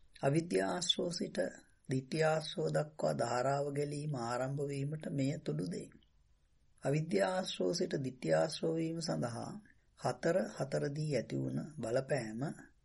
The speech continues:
ප්‍රමාණවත්යයි බුදු පියා පැවසූ ධර්ම කරුණ සිහි විය.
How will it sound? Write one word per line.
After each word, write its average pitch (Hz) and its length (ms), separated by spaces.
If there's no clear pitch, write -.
ප්‍රමාණවත්යයි 151 840
බුදු 147 240
පියා 139 280
පැවසූ 135 540
ධර්ම 139 300
කරුණ 131 380
සිහි 170 280
විය. 202 200